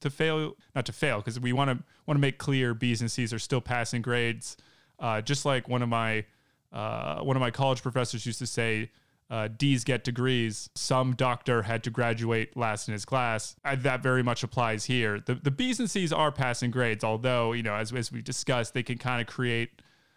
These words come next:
they can hold so much weight that even though those restaurants are allowed to operate, you know, it could be a bar, a bar to having customers in. But yeah, like,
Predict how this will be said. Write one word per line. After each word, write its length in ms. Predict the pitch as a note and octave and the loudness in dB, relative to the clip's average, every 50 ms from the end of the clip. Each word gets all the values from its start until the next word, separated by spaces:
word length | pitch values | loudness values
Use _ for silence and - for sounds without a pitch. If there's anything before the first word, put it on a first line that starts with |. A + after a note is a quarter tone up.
| _ _ - | _ _ -2
they 100 | C#3+ C3 | 0 2
can 120 | D#3 C#3 | 2 4
hold 280 | B2+ C#3 D3+ D3 C3 - | 4 4 4 2 2 0
so 220 | - - C3+ B2+ | 2 2 2 4
much 240 | A#2+ A#2 A2 - - | 2 2 0 -2 -4
weight 340 | A#2+ A#2+ A2+ A2+ A2+ - - | -4 -2 -2 -2 -4 -4 -4
that 160 | A#2 A2 G#2+ | -4 -2 -2
even 220 | A2+ G#2 G#2+ G#2+ | -2 -2 -2 -2
though 340 | G#2+ G#2+ G#2 G#2 G#2 G#2+ A2 - _ _ - | -2 0 0 0 -2 -4 -6 -10 _ _ -2
those 140 | C#3+ B2 | 0 2
restaurants 420 | B2 C3 A2+ - C3 A#2+ A2 - - | 2 2 0 0 0 0 0 0 -2
are 60 | A2 | -2
allowed 200 | G#2+ A2 G#2+ G#2+ | 0 0 0 -2
to 100 | G#2+ - | -2 -2
operate, 560 | - G#2+ G#2 - - G#2+ G#2 G#2 G#2+ - - | -2 -2 -2 -2 -4 -4 -4 -4 -6 -8 -10
you 120 | - A#2 B2 | -10 -10 -8
know, 120 | - - | -8 -10
it 80 | - - | -10 -8
could 160 | B2+ B2 A#2 | -8 -6 -4
be 160 | A#2+ A2+ A2 | -2 -2 -2
a 40 | G#2 | -2
bar, 460 | A2 A2 A2 G#2+ G#2 G#2 G#2+ A2 - _ - _ _ - | -2 0 2 2 2 2 0 -2 -6 _ -18 _ _ -8
a 60 | - | -4
bar 240 | G#2+ - A#2+ A2+ A2 | 0 2 2 4 4
to 80 | G#2+ G#2 | 2 2
having 240 | G2+ G2+ F#2+ G2+ G#2+ | 0 -2 -4 -4 -2
customers 480 | - B2 B2 - - A2+ G#2+ G#2 - | -2 -2 -2 -2 -2 -2 -2 -2 -2
in. 220 | G#2+ G#2 G#2 G#2 - | -2 -2 -2 -4 -4
But 140 | - D3 G#3 | -2 -2 0
yeah, 180 | B3 B3+ - | 0 0 2
like, 200 | D3 D3+ C#3+ A#2 | 2 2 2 2